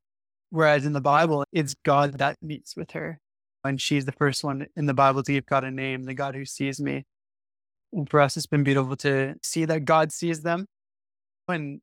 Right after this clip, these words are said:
they've really been highlighted to us as new friends for us. And I think about, there's some language about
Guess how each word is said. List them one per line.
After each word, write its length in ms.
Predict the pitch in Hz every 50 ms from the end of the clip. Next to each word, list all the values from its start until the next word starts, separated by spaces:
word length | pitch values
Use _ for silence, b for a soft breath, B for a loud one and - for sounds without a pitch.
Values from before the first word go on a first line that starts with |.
| _ 220
they've 200 | 147 147 147 139
really 140 | 147 147 139
been 220 | 147 147 147 139
highlighted 400 | - 147 139 135 135 139 135 127
to 200 | - - 143 135
us 320 | 139 139 143 151 - - -
as 380 | 151 156 165 - - - - -
new 200 | 143 143 139 139
friends 640 | - - 147 139 139 139 143 143 139 - - - - -
for 200 | - 151 143 139
us. 440 | 139 139 143 143 - - - - - _ _ _ _ _ _ _ _ _ -
And 80 | 160
I 40 | 156
think 200 | - 190 185 196
about, 280 | 185 156 156 151 147 151
there's 160 | 170 160 -
some 320 | - 180 160 156 151 151 - _ - - _ _ _ _ _ _ -
language 480 | 165 160 151 143 160 170 170 160 143
about 440 | 147 135 143 139 135 135 143 -